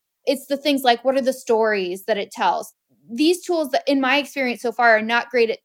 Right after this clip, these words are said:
telling stories, at giving use cases, at showing things in context. And to me, yeah, like, any writer can kick out a draft all day long that's very like, "Okay, here are X tips for doing Y."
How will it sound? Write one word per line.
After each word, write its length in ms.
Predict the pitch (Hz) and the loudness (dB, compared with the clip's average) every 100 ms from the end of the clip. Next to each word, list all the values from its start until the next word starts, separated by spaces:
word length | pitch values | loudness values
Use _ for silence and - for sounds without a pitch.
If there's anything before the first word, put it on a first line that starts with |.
| _ - | _ -12
telling 320 | 247 240 226 | -6 -6 -6
stories, 560 | - 220 220 208 208 202 | -4 -2 0 0 -2 -4
at 160 | 202 | -4
giving 440 | 240 220 226 220 208 - _ - | 0 0 -2 -6 -10 -20 _ -2
use 240 | 254 254 | -2 -2
cases, 600 | - 254 226 240 220 214 - | -2 0 0 2 2 0 -2
at 140 | - | -4
showing 360 | - 254 247 247 | 0 0 0 -2
things 280 | 247 233 220 | -2 -4 -6
in 140 | 208 | -10
context. 800 | - 202 214 220 202 202 - - _ _ _ _ - | -10 -8 -6 0 0 0 -12 -20 _ _ _ _ -4
And 160 | 262 254 | -2 0
to 100 | 285 | 0
me, 560 | 339 349 277 240 - _ | 0 2 0 0 -2 _
yeah, 520 | 233 320 294 214 202 - | -4 0 4 4 2 0
like, 160 | 233 - | -2 0
any 240 | 294 302 294 | 0 2 2
writer 300 | 247 233 226 | 2 2 0
can 180 | 247 | -4
kick 180 | 233 254 | -6 -2
out 200 | 226 208 | 0 0
a 40 | 208 | 0
draft 440 | 214 208 202 - - | 0 0 0 -8 0
all 160 | 247 | 2
day 160 | 233 220 | 2 -2
long 320 | 247 240 214 | 0 0 0
that's 200 | 202 202 | -6 -6
very 280 | 214 220 214 | -2 -2 0
like, 240 | 202 196 _ _ _ _ 339 | -2 -4 _ _ _ _ -2
"Okay, 320 | 320 247 247 | 4 4 4
here 300 | 247 349 277 | 2 2 2
are 80 | - | 2
X 260 | 254 262 | 0 0
tips 320 | - 262 262 - | -2 -2 -2 -6
for 200 | 247 240 | -4 -2
doing 420 | 226 214 240 285 | -2 -2 -2 0
Y." 520 | 370 311 196 175 | 2 2 2 -2